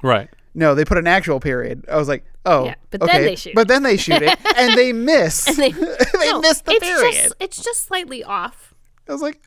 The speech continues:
Speaker 2: "But what do you, what?" Ugh, it just bothered me.
Speaker 3: It's your O C D won't let, lo-, let it be exactly spot on.
Speaker 2: It, it should have been one or the other.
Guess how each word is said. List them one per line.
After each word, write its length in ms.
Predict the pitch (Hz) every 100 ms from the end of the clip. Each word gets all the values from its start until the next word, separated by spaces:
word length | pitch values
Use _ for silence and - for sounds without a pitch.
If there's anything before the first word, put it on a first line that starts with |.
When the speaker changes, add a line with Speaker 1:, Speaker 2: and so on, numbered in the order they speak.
| _ _
Speaker 2:
"But 160 | 403
what 100 | 415
do 60 | 403
you, 220 | 392 381
what?" 300 | 330 349 -
Ugh, 440 | 262 254 214 160 151
it 40 | 185
just 140 | 165
bothered 300 | 156 143 135
me. 200 | 143 139
Speaker 3:
It's 220 | 247 226 -
your 180 | -
O 120 | 233 226
C 180 | 247 226
D 240 | 220 220
won't 220 | 214 196
let, 280 | 196 196 196
lo-, 180 | 202 185
let 300 | 143 180 190
it 140 | 190 -
be 160 | 185
exactly 520 | 175 185 175 170 - 175
spot 360 | - 170 170
on. 260 | 160 160 185
Speaker 2:
It, 220 | 214 -
it 60 | 196
should 160 | 214
have 80 | 185
been 160 | 165 151
one 200 | 165 208
or 40 |
the 160 | 185 160
other. 320 | 131 120 165